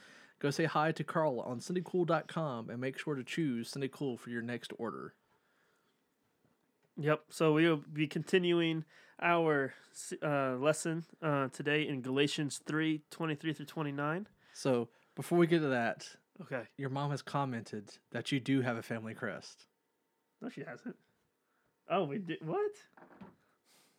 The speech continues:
Speaker 1: So for those who are listening to this, during our Facebook Live, we talked about if you had a
Speaker 2: <laughs> What?
Speaker 1: flag, what would be on it? And Marcus is like, "Oh, I don't have a family crest." Well, we have come to find out that he does have a family crest.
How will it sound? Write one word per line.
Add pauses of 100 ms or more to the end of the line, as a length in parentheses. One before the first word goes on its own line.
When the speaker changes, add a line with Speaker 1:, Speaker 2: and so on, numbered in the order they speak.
(600)
Speaker 1:
So
for
those
who
are
listening
to
this,
during
our
Facebook
Live,
we
talked
about
if
you
had
a
Speaker 2:
<laughs>
What?
Speaker 1:
flag, (260)
what
would
be
on
it?
And
Marcus
is
like,
"Oh,
I
don't
have
a
family
crest." (360)
Well,
we
have
come
to
find
out
that
he
does
have
a
family
crest.